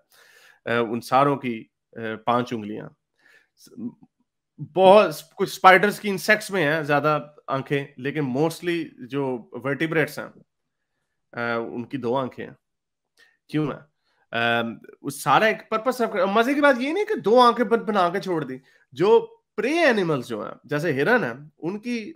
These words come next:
घोड़े की आपने देखी, उनकी आंखें साइड पे होती हैं। क्यों होती हैं साइड पे? वो पर्पस सर्व करती है, उसको ज्यादा बड़ा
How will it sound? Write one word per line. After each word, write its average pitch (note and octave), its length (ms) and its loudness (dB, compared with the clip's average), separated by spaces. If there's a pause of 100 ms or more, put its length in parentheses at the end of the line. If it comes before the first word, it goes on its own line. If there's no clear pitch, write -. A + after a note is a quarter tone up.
घोड़े C3+ 340 0
की G3 100 -2
आपने E3+ 220 0
देखी, D#3 140 -4
उनकी A#3 260 -4
आंखें A3 200 0
साइड B3 320 0
पे A#3 60 -2
होती C3+ 200 -6
हैं। A#2 160 -16
क्यों E4+ 140 -8
होती - 140 -12
हैं A#2+ 60 -10
साइड - 200 -12
पे? - 200 -20
वो A#3 160 -20
पर्पस C#4+ 240 -2
सर्व C4 300 -4
करती - 260 -12
है, - 100 -14 (580)
उसको B3 260 -4
ज्यादा A3 260 2
बड़ा G#3+ 480 6